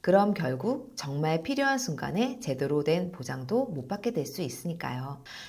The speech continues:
그런데 보험을 잘 유지하는 것이 생각보다 쉽지 않은데요. 애초에 유지를 잘 하려면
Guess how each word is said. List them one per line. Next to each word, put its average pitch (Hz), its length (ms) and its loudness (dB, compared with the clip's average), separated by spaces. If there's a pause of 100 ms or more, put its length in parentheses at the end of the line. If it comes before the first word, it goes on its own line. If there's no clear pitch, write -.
그런데 196 580 6
보험을 233 480 6
잘 160 280 4
유지하는 196 480 2
것이 185 500 0
생각보다 262 580 0
쉽지 240 320 -4
않은데요. 175 760 0 (500)
애초에 247 580 8
유지를 170 440 6
잘 139 260 -4
하려면 185 640 -2